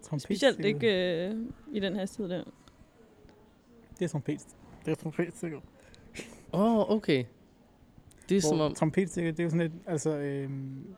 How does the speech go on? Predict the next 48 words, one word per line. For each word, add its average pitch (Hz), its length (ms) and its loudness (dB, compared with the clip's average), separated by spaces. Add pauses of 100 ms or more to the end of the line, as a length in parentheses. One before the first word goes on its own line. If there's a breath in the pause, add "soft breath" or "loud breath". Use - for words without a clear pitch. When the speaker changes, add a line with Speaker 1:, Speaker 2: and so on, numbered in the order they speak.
(300)
Speaker 1:
ja, 156 100 2
som 139 160 -2
forkorter, 160 460 2
og 185 280 -2
som 156 100 -6
man 151 200 -4
kræver, 160 300 0
at 165 140 -2
du 151 100 0
har, 139 180 0
øh, 131 80 -8 (280)
spænding, 156 540 -4
fordi - 140 -10
ellers 143 140 -6
så 156 60 -6
går 160 120 -8
det 147 120 -8
op. 131 160 -6 (280)
Speaker 3:
Ja. 139 160 4 (400)
Speaker 1:
Hvor 143 180 -2
den 143 140 -10
alpine 151 380 -6
sommerfugl, 139 640 -6 (500)
eller 135 120 -10
hvad 135 100 -10
den 135 60 -8
nu 131 60 -6
vil 131 100 -8
kalde 139 240 -8
den, 139 160 -8 (1160 loud breath)
den, 147 180 -6 (280)
altså, 151 180 -8
den 143 160 -6
holder 156 220 0
godt, 160 200 -2
hvis 165 120 -10
der - 80 -6
er 143 40 -4
spænding 151 240 -4
på, 151 100 -2
men 147 100 -10
den 139 80 -8
går 147 80 -6
ikke 147 180 -4
sådan 151 180 -8
bare 139 160 -4
lige 139 160 -4
op. 139 120 -2